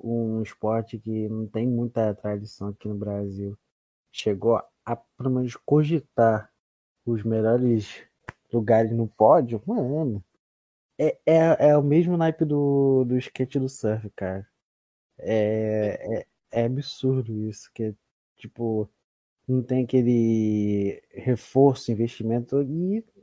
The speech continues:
e foi arrasado. Outra coisa é também aquele lançamento de peso. Mano,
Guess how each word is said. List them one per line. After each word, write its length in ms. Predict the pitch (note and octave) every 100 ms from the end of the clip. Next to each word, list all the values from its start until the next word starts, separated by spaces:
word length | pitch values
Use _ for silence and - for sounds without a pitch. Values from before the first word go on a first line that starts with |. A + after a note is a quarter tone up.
| B3+
e 80 |
foi 420 | A#3 _ F3+ D#3+ F3+
arrasado. 560 | G3 B3 C4+ C4+ G#3 - _ _ _ _ _ -
Outra 300 | A#2+ B2+ B2
coisa 360 | A#2 B2+ C3 C#3 C#3 C3+ B2+ A#2+
é 160 | A#2+
também 280 | A#2+ A#2 A#2
aquele 760 | A2+ A2+ A2 A2+ A2 G#2+ G#2+ G#2
lançamento 500 | G#2+ A2+ - A2+ G#2
de 120 | B2
peso. 500 | A#2+ - A#2 A2+ G#2+ A#2+
Mano, 400 | D#3 D#3+ G#2+